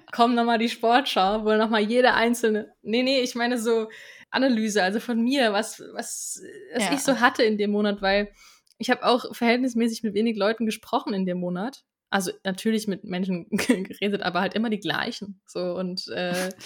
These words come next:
Speaker 2: <laughs>
Speaker 1: ich hab sehr viel mit mir selbst versucht auszumachen und da natürlich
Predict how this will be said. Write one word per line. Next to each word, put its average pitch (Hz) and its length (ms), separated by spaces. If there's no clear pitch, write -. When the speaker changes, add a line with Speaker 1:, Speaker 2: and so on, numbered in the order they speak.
Speaker 2:
<laughs> - 300
Speaker 1:
ich - 120
hab 214 140
sehr 220 200
viel 247 180
mit 226 160
mir 208 140
selbst 208 380
versucht 208 420
auszumachen 214 840
und 202 240
da 190 180
natürlich 196 400